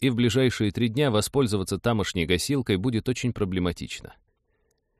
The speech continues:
Затянувшееся молчание все же заставило Дэна оторваться от работы и глянуть в диалоговое окно. Тетка по-прежнему была там, с открытым ртом,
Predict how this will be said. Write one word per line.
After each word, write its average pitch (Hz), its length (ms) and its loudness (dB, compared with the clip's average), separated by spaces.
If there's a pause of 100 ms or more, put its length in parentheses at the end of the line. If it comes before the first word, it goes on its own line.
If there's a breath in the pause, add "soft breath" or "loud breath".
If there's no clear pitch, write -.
(320)
Затянувшееся 101 800 2
молчание 98 580 4
все 90 200 0
же 87 120 2
заставило 110 560 4
Дэна 92 280 4
оторваться 101 500 2
от 82 120 0
работы 92 460 2 (280)
и 92 180 6
глянуть 92 440 8
в 78 80 -8
диалоговое 92 580 4
окно. 92 320 -4 (680)
Тетка 110 380 10
по-прежнему 107 640 8
была 98 240 6
там, 110 280 8
с 117 120 2
открытым 98 480 4
ртом, 95 400 4